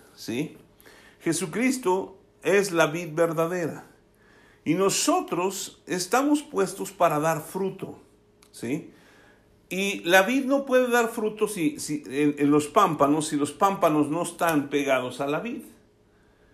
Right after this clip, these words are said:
Si se desarraigan los, los, los pámpanos, entonces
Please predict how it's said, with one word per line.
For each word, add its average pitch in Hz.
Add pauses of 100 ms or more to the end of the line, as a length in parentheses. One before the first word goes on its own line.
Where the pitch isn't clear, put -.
(160)
Si 147
se 156
desarraigan 143
los, 127
los, - (500)
los 131
pámpanos, 156
entonces 156